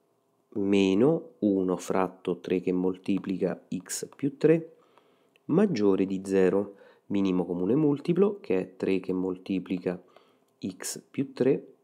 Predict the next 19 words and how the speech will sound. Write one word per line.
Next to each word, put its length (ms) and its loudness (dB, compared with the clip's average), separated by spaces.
maggiore 540 -2
di 180 -6
zero. 440 -2
Ora 320 6
devo 260 0
moltiplicare 680 0
questo 300 -4
due 320 0
per 720 -4
il 180 -8
tre 180 4
che 140 4
non 140 4
ha 80 2
denominatore 920 4
e 140 -10
quindi 260 -4
scrivo 540 -6
sei 680 2